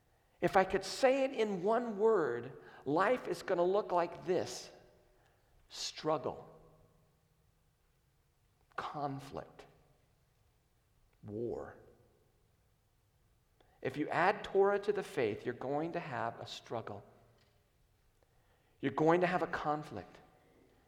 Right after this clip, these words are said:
You're going to experience warfare in your life and in the church. Why? Because the problem is not simply sin on the outside.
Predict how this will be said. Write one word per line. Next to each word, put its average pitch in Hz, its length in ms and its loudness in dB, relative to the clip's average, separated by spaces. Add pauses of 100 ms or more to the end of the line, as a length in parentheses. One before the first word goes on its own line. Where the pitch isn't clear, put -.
(580)
You're 151 80 -2
going 170 240 4
to 180 120 4
experience 165 880 -2
warfare 139 640 0
in 127 80 -2
your 117 120 2
life 156 460 0
and 156 320 -4 (100)
in 135 140 -6
the 131 80 -8
church. - 540 -8 (880)
Why? 220 360 -8 (1900)
Because 147 300 -6
the 151 80 0
problem 220 640 0
is 135 180 -4
not 160 320 -2
simply 180 560 -6
sin 170 720 -6
on 156 160 -6
the 147 180 -8
outside. - 720 -10